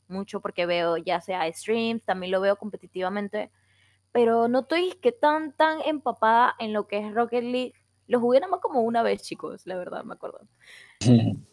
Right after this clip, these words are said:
Speaker 1: Creo que competitivamente está, está como llegando a,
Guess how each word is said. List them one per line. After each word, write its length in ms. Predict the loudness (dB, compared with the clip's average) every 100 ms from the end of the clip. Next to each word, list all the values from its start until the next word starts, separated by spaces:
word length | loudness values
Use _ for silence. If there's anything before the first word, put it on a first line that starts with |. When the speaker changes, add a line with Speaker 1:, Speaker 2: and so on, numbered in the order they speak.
| 4
Speaker 1:
Creo 180 | 4 4
que 100 | 2
competitivamente 960 | 4 4 0 0 2 4 2 2 2 2
está, 920 | -4 0 4 6 8 6 6 2 -2 -8
está 280 | -4 -2 0
como 180 | 0
llegando 680 | 0 2 2 2 2 2 0 0
a, 480 | 0 2 -2 -6